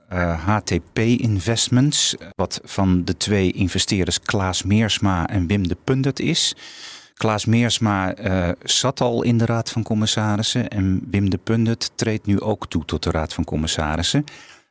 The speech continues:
Ehm, en dat H T P Investments, dat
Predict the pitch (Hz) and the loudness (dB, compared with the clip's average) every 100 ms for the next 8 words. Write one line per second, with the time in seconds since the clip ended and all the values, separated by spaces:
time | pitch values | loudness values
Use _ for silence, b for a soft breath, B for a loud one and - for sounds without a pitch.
0 | _ - 98 95 95 92 101 95 - 98 | _ -2 2 2 2 2 2 0 0 -2
1 | 101 - 107 117 - 117 - 127 139 - | -2 -2 0 2 0 0 2 4 4 0
2 | - - 98 | -2 -4 -6